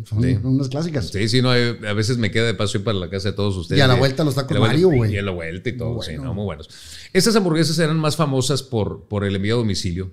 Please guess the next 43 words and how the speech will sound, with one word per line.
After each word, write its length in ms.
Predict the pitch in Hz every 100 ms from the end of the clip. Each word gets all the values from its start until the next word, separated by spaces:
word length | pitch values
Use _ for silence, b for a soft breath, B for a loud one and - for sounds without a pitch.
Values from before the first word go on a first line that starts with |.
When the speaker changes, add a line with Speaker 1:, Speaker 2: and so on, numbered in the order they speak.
| _
Speaker 2:
Se 120 | -
llamaban 260 | 90 90 98
Kix, 300 | 113 104 -
K 200 | 110 101
I 140 | 107 95
X. 460 | 82 - - - B B B B
Y 180 | 98 107
en 120 | 117
ese 180 | 147 233
lugar, 480 | 202 131 95 107 -
el, 220 | 110 95
te 80 | 107
digo, 140 | 101
el 80 | 98
dueño 180 | 101 117
era 100 | 123
fanático 500 | 123 98 95 - 110
de 60 | 92
los 120 | 90
Rolling 220 | 95 107
Stones. 420 | 101 76 76 - B B B
Y 120 | 98
era 80 | 101
un 80 | 131
cuate, 920 | 131 117 - 127 123 117 110 104 101
eh, 40 | 92
que 100 | 110
en 240 | 104 101
ese 240 | 101 110 135
entonces, 600 | 120 120 110 120 - - _ _ b b b _ _
este, 520 | 110 110 101 - 113 98
súper 360 | 151 143 180
relajado. 720 | 156 127 - 90 82 123 - b b b b -
Relajado 640 | 107 110 117 131 151 117
al 120 | 110
grado 360 | 113 117 127 135
de 120 | 117
que 120 | 113
llegué 280 | 104 104 113
con 180 | 127 117
él 80 | 117
un 160 | 120
día 340 | 117 113 113